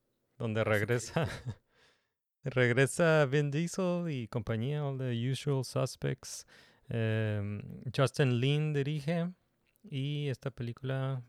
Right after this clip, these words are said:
Speaker 1: Fast and the Furious diez, ahora con Jason Momoa, va a salir,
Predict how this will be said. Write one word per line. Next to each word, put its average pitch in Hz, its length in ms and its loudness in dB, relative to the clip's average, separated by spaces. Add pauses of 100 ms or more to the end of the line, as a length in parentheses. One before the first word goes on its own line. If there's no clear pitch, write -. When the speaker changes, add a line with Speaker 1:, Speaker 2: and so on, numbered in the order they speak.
(380)
Speaker 1:
Fast 127 340 0
and 135 100 -4
the - 80 -10
Furious 131 400 -2
diez, 127 640 -4
ahora 113 260 0
con 110 200 -6
Jason 117 300 -6
Momoa, 117 360 -2
va 113 80 -2
a - 20 -2
salir, 110 440 -8